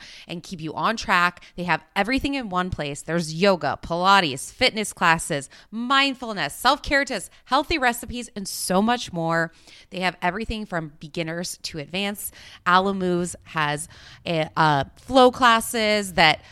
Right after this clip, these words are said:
will fit into your schedule. Their classes range from five minutes to an hour, depending what you're feeling that day.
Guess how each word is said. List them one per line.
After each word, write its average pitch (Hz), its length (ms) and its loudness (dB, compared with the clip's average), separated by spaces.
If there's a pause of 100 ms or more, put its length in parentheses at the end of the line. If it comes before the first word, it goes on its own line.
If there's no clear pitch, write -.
(260)
will 175 80 -2
fit 190 300 -2
into 180 280 -8
your 202 400 0
schedule. 151 680 -2
Their 156 500 0
classes 165 460 -4
range 160 260 -6
from 156 160 -8
five 170 420 0
minutes 190 300 -6
to 175 120 -6
an 147 120 -10
hour, 185 300 2
depending 151 480 -4
what 143 100 -8
you're 160 100 -8
feeling 285 360 2
that 269 200 2
day. 247 460 2